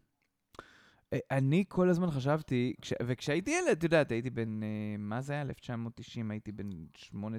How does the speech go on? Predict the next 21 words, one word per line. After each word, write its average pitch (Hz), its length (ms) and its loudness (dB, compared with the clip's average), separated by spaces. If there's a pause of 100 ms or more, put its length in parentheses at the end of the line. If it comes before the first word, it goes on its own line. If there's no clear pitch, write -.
תשע 120 300 -6
כזה. 156 300 -4 (760)
אז, 117 480 2
אה, 104 500 2
אני, 117 640 -2 (100)
אה, - 40 -6 (360)
חשבתי 127 640 -2 (200)
ש-, - 260 -8 (460)
אה, 85 240 -6
כשמדברים 98 520 -6
איתי 120 180 -4
על 76 80 -2
עט 110 160 -4
פארקר, 135 320 -2
מדברים 113 360 -2
על - 100 -2
עט - 180 -4 (100)
פיילוט. 117 580 -2
ולמה 113 420 -2
אני 156 100 -2
מתכוון? 107 500 -4